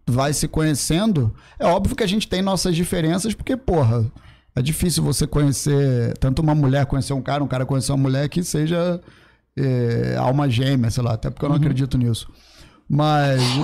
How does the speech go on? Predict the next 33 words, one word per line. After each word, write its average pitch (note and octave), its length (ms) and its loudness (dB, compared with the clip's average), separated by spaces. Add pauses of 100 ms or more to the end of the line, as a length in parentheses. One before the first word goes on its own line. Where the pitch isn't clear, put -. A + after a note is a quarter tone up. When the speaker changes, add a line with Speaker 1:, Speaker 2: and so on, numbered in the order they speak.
Speaker 2:
Você E3+ 80 0
Speaker 1:
curioso F#3 480 2
é - 20 0
Speaker 2:
acredita - 0 -
em - 20 0
Speaker 1:
que F#3+ 80 0
Speaker 2:
química? F#3 180 2
Speaker 1:
conforme G3 360 2
a - 20 0
gente G3 200 0
vai F3+ 180 -2
se - 120 -2
conhecendo F3 600 0
mais, F3+ 540 0
a D3+ 60 -2
gente D#3 180 0
vai F3+ 180 0
vendo F3 280 0
que G3 420 -4 (520)
as C#3 140 0
nossas E3 280 0
diferenças, F3 800 -2 (1200)
as D3+ 160 2
nossas G#3+ 240 0
diferenças G3+ 300 0
estão G#3+ 200 -2
diminuindo, F#3+ 560 4
tá A#2+ 100 -2
ligado? B2+ 400 0 (300)
Speaker 2:
Você - 120 -2
acredita C#3+ 300 2
em B2 60 4
química? D3 380 0